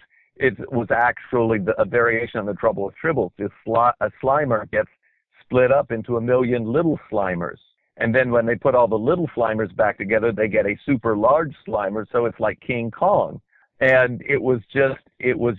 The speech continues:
just one in joke after another. And that was called Adventures in Slime and Space.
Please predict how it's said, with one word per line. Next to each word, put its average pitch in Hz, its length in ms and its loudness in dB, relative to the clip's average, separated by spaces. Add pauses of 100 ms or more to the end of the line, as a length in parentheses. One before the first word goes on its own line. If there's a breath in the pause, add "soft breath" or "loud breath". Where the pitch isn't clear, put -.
just 127 240 -4
one 131 320 2
in 120 300 -4
joke 113 320 0
after 98 380 0
another. 107 500 0 (640 soft breath)
And 113 340 2
that 120 160 4
was 120 160 -4
called 110 280 2
Adventures 107 520 -6
in 98 220 -10
Slime 104 320 -2
and 95 200 -6
Space. 98 360 -2